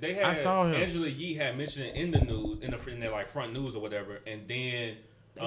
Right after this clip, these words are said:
Speaker 3: got
Speaker 1: they
Speaker 3: him.
Speaker 1: were saying that they was having a GoFundMe so he can, like, you know, get some legal money or whatever, like, like fifty thousand. He,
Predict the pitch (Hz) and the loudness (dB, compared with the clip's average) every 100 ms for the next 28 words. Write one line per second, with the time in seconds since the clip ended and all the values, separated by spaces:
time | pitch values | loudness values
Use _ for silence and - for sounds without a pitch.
0 | 120 135 135 139 147 127 120 117 123 120 | 2 4 4 2 0 -2 -4 -4 -4 -4
1 | 110 117 107 104 98 95 90 113 113 - | -2 -2 -2 -6 -6 -6 -6 -6 -4 -4
2 | 127 123 110 113 104 113 107 104 101 92 | -4 -4 -8 -6 -6 -8 -10 -10 -8 -10
3 | 101 101 95 92 - 107 101 98 110 107 | -10 -12 -12 -14 -12 -10 -10 -10 -8 -8
4 | 104 104 101 98 98 101 98 101 92 120 | -8 -8 -8 -8 -8 -6 -8 -6 -10 -10
5 | 101 101 104 101 98 120 123 | -10 -4 -4 -4 -8 -12 -12